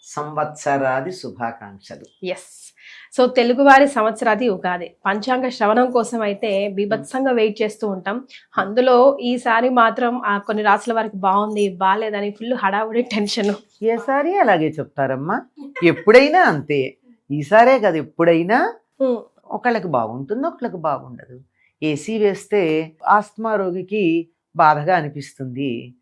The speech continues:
Speaker 1: లేని వాళ్ళకి బాగున్నట్టు అనిపిస్తుంది.
Speaker 2: అబ్బా, ఎంత సింపుల్ గా చెప్పేశారమ్మా అసలు.
Speaker 1: అంతే కదా.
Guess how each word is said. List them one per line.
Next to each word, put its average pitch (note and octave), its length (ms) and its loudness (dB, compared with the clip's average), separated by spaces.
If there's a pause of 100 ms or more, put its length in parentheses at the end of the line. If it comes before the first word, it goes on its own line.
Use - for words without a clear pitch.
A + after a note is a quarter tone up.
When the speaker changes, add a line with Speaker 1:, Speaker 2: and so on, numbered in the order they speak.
(360)
Speaker 1:
లేని B3 180 -6
వాళ్ళకి F#3 320 -6
బాగున్నట్టు F3+ 540 -10
అనిపిస్తుంది. D3+ 540 -8
Speaker 2:
అబ్బా, G#3 560 4 (360)
ఎంత A3+ 200 0
సింపుల్ C#4+ 460 2
గా E4 100 10
చెప్పేశారమ్మా B3+ 600 6
అసలు. G#3+ 400 -2
Speaker 1:
అంతే B3 280 0
కదా. A#3+ 220 -6